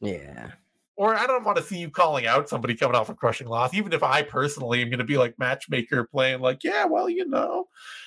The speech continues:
Speaker 2: maybe this winner-loser matchup here, like, Negumereanu's coming off a loss. I wanna see Negumereanu fight Tyson Pedro coming off a win."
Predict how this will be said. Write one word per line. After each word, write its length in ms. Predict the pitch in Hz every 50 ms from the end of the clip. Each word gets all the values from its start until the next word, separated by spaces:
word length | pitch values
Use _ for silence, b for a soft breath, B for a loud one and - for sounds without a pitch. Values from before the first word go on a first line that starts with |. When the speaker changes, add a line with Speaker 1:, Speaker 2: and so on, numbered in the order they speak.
| B B B
Speaker 2:
maybe 720 | - - - 330 392 392 370 370 359 330 320 302 262 - -
this 220 | 233 247 226 -
winner-loser 640 | 233 247 240 240 233 226 233 269 302 349 240 214
matchup 460 | 196 185 185 180 175 - 190 185 175 -
here, 360 | - - 202 196 196 196 202 202
like, 180 | 214 208 214
Negumereanu's 720 | 220 240 240 233 240 254 240 226 226 226 240 240 220 - -
coming 240 | - 180 170 185
off 160 | 180 165 151 -
a 60 | 170
loss. 340 | 160 151 147 156 175 165 -
I 120 | - 196 220
wanna 180 | 247 240 233
see 200 | 202 - - 190
Negumereanu 840 | 165 180 165 147 151 143 156 156 147 143 160 170 185 170 160 147 -
fight 200 | 165 165 170 -
Tyson 300 | - 170 170 170 - 190
Pedro 340 | - 240 262 240 - 165 -
coming 220 | - 160 160 185 190
off 160 | 190 170 -
a 40 | -
win." 380 | 226 240 247 240 208 160 151